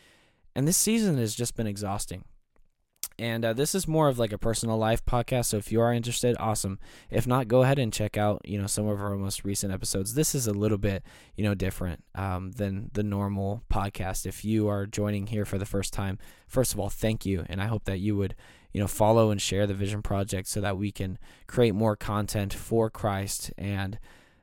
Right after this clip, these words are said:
be fully engaged w-, with this ministry, um, for the glory of Jesus. So if you're joining us for the first time, this is not the way,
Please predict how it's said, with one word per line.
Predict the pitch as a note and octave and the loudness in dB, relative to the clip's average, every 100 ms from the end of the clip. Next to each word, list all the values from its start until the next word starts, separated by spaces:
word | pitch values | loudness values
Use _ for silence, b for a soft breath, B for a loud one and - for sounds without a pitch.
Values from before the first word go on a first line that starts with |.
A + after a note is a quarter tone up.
| b - | b -2
be | G#2+ G2+ | 0 0
fully | - - G#2+ G#2 G2+ F#2 | -2 2 4 4 0 -2
engaged | G2 G2+ G2 G2 G2 - | -6 -6 -4 -4 -4 -6
w-, | A2 - | -6 -4
with | F2+ G2+ | -6 -6
this | F2+ F2+ F2 | -6 -6 -6
ministry, | F2 F2+ - F2+ F#2 B B B - | -6 -6 -6 -6 -6 B B B -8
um, | D#2 E2 D#2 - - | -4 -4 -6 -12 -16
for | - G#2+ F2+ | -4 -2 -2
the | |
glory | E2+ F2+ F2+ F2+ | -4 -6 -4 -6
of | |
Jesus. | - F2+ F2 G#2 - b b b b b - | -10 -10 -10 -8 -10 b b b b b -2
So | C3 A#2 F2+ | 2 2 2
if | - C#3 | -4 0
you're | |
joining | C3 C#3+ | 2 2
us | B2+ C3+ A#2+ | 2 0 -2
for | - C#3 | 0 2
the | A2+ | 4
first | A#2+ A2+ - | 2 0 2
time, | A2 G#2+ | 0 0
this | B2 B2+ | 0 0
is | |
not | A#2 A#2 | 0 2
the | A#2+ | 4
way, | A#2 B2+ A2 | 6 6 6